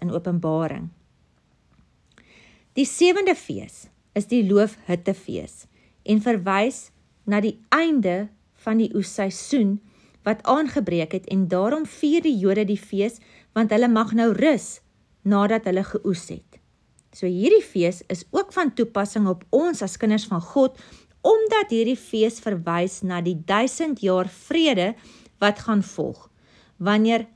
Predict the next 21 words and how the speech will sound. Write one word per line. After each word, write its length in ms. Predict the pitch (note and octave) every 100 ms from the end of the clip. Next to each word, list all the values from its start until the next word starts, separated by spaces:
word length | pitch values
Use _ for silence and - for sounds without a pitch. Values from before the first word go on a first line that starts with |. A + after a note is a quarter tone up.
| _ _
alles 400 | F#4+ G#4+ G#4 F#4 -
in 80 | G3+
God 280 | - F#3 F3+
se 80 | F3
plan 340 | - E3+ D#3+
vir 140 | E3+ G3
die 100 | F3+
mensdom 520 | F3 F#3 G3+ - F#3+ F#3+
voltooi 800 | F#3 E3+ _ - F4 F#4 F4 -
is 380 | D#3 G#3 - - _ _ _ - _ _
en 160 | G#3+ G3+
'n 220 | G#3 E3+
duisend 580 | G3+ A3 C4+ - D#4+ -
jaar 300 | G#3 G3 F#3
rus 260 | D#3 E3+ -
aanbreek, 580 | F3+ F3+ E3+ D3+ - -
soos 260 | - G3+ -
ons 280 | G3 F#3+ - _ _ _ _ _ _ _ _
in 140 | G3 G3
Openbaring 680 | F#3+ G3+ D#3+ D#3 D#3+ F3 E3
lees. 420 | D3 C3+ -